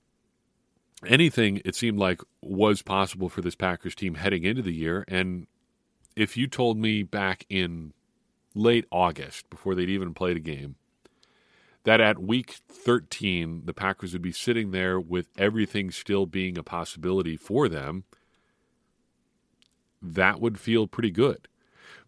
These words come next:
And let's be clear, like, things could still go badly for this Packers team in terms of record, but I think, if nothing else, we're going to come out of this season with sh-, with a pretty good feeling about what's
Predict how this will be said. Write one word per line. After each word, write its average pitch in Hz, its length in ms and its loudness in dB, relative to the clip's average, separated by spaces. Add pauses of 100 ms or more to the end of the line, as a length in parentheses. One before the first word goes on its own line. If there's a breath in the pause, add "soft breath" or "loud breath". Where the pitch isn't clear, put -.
And 143 300 2
let's 165 200 0
be 90 160 -2
clear, 78 420 0
like, 85 220 -4
things 139 360 -6
could 113 200 0
still 120 220 0
go 85 180 -4
badly 85 420 0
for 76 140 -8
this 76 160 -6
Packers 73 440 -8
team 76 400 -12 (100)
in 104 160 -6
terms 87 260 -4
of 73 140 -14
record, 87 480 -4 (500 soft breath)
but 113 120 6
I 110 40 6
think, 170 360 0
if 107 180 -2
nothing 107 320 -2
else, 113 200 -4
we're 95 60 -8
going 92 220 -2
to 87 120 -4
come 113 280 -4
out 92 180 0
of 76 100 -8
this 92 140 0
season 92 380 -2
with 82 140 -4
sh-, - 260 -12
with 90 420 -4
a 87 100 -6
pretty 123 300 -2
good 92 240 -2
feeling 98 300 -4
about 85 240 -2
what's 95 300 -4